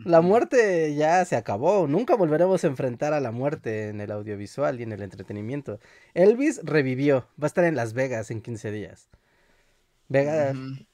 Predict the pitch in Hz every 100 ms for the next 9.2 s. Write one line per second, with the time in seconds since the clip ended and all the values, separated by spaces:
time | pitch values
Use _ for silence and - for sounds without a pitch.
0 | - 139 185 196 151 123 160 233 262 170
1 | 147 180 170 160 165 - 120 143 143 170
2 | 202 214 - - 120 123 160 214 247 151
3 | 139 170 170 165 165 - 226 294 349 185
4 | 160 185 294 359 - 165 170 196 - -
5 | 147 143 190 196 226 - 147 - 466 440
6 | 175 151 170 202 - - 139 175 247 269
7 | 139 _ _ _ _ _ _ _ _ _
8 | _ 143 - 180 - - - 277 302 -
9 | - -